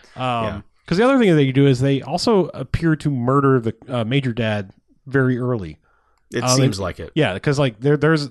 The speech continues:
Speaker 1: like, they actually get a shot, like, in the, in the, you know, midsection or whatever, and he's just like, "Oh, okay, I'm dead." And so you're like,
Speaker 2: Mm-hmm.
Speaker 1: "Oh, well, that's weird. Like, you've now sort of killed your two main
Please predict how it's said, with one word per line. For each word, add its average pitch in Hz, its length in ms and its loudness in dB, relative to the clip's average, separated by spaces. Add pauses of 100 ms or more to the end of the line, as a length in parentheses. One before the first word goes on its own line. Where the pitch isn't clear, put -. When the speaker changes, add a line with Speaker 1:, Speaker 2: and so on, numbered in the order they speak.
Speaker 1:
like, 120 220 -6
they 127 100 -6
actually 147 260 -2
get 147 140 2
a - 20 0
shot, 135 400 -2
like, 117 160 -6
in 117 120 -8
the, 110 120 -10
in 120 160 -6
the, 113 80 -6
you 117 200 -8
know, 101 100 -4
midsection 131 520 -4
or 117 80 -2
whatever, 117 240 -4
and 113 100 -2
he's 107 120 -4
just 104 100 -8
like, 107 240 -10
"Oh, 139 920 -2
okay, 95 160 -10
I'm 82 160 -12
dead." - 240 -16 (260)
And 120 220 -8
so - 100 -4
you're 127 140 0
like, 139 100 -4
Speaker 2:
Mm-hmm. 135 100 -6
Speaker 1:
"Oh, 196 200 0
well, 113 100 -8
that's - 340 -12
weird. 107 360 -8
Like, 113 160 -6
you've 123 140 -6
now 117 200 -6 (320)
sort 180 320 -4
of 143 100 -8
killed 143 280 -2
your 113 60 -8
two 123 260 -4
main 113 500 -8